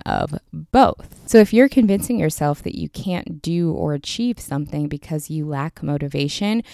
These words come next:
you're literally talking yourself out of doing or achieving or having that thing that you want for something that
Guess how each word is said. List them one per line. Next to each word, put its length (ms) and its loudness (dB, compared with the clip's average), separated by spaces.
you're 160 0
literally 440 2
talking 480 -4
yourself 520 -2
out 220 -2
of 180 -4
doing 440 0
or 360 -4
achieving 640 -4
or 80 -4
having 440 -6
that 220 -4
thing 400 -2
that 140 0
you 180 2
want 500 0
for 120 2
something 400 6
that 120 4